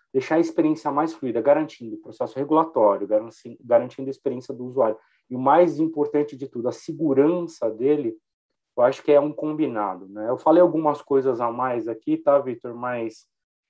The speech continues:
é mais pra gente deixar o papo bem mais aberto aqui, que tem coisa muito interessante aí pra gente conversar.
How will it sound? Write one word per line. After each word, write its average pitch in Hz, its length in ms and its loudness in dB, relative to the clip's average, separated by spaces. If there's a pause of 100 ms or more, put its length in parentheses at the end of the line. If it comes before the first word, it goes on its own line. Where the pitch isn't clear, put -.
(180)
é 202 80 0
mais 139 200 2
pra 151 140 2
gente 143 300 0
deixar 135 280 2
o 127 60 0
papo - 240 0
bem 139 220 0
mais 139 240 -2
aberto 120 480 2
aqui, 113 180 -16
que - 100 -20
tem 135 280 -10
coisa 135 240 4
muito 135 260 -6
interessante 131 580 -2
aí 131 220 -6
pra 127 140 -4
gente 127 180 -10
conversar. 113 640 -6